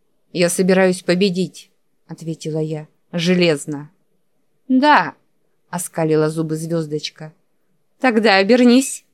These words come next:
Я последовала её совету. В дверном проёме, который вёл в подвал, стоял человек.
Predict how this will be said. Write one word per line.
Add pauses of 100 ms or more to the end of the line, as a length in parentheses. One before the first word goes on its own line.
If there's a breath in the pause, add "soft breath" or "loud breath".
(1080)
Я
последовала
её
совету. (600)
В
дверном
проёме, (260)
который
вёл
в
подвал, (420)
стоял
человек.